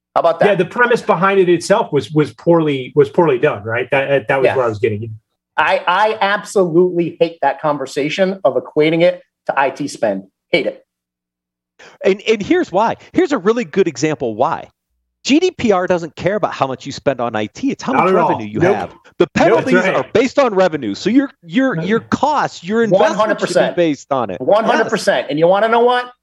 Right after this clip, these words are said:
Speaker 1: We're not just focused on the tech. We're focused on the people. We're focused on the process. We're focused on the risk, and then some technology behind it, right? Because,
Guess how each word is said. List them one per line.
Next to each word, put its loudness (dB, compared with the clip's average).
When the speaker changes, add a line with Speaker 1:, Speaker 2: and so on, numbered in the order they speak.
Speaker 1:
We're 2
not 0
just 0
focused 0
on 0
the 0
tech. -2
We're 0
focused 0
on 2
the 0
people. -2
We're 2
focused -2
on 2
the -4
process. -2
We're -8
focused -4
on 0
the -2
risk, 0
and 2
then 2
some 0
technology 0
behind -8
it, -8
right? 2
Because, -2